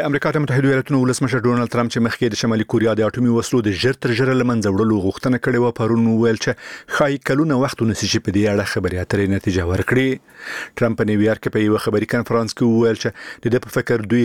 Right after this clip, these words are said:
رښتینې یو څه ترسره کوي چې هغه ډیر مهم دي، خو دوی د وخت تیرولو لوبه نه کوي. ټرمپ د شمالي کوریا له مشر کیم جونګ اون سره د جون په دولسمه په سنګاپور کې لومړنۍ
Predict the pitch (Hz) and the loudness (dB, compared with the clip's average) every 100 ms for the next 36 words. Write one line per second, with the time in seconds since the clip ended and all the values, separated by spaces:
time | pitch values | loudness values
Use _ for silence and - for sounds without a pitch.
0 | 110 - - 151 120 110 101 - 110 - | 2 -2 -2 2 2 2 0 -2 -4 -4
1 | - 95 - 101 107 123 113 110 95 95 | -4 -4 0 0 2 0 -2 -2 -4 -2
2 | 92 131 117 110 92 101 98 - 98 113 | 0 2 2 0 -2 -2 -2 -2 0 0
3 | 131 - - - 101 87 95 - 107 92 | -2 -8 -8 -2 -2 0 -4 -2 -2 0
4 | 95 110 110 110 95 95 - 90 104 131 | 0 2 2 0 0 -2 -2 -2 2 0
5 | 151 _ - - - - 117 107 104 - | -2 _ -16 -12 -12 -4 0 2 0 0
6 | 104 107 - 110 101 101 107 123 - 110 | -2 0 0 2 2 0 -2 -2 -2 -2
7 | 101 107 107 131 123 127 117 104 92 120 | 0 0 2 0 0 0 0 0 0 -2
8 | 113 120 110 101 90 98 92 - 131 131 | 0 0 0 0 -2 -2 0 0 0 0
9 | - - 117 110 - 120 - 107 92 98 | -2 0 2 2 0 -2 0 0 2 2
10 | 98 98 110 | 2 2 2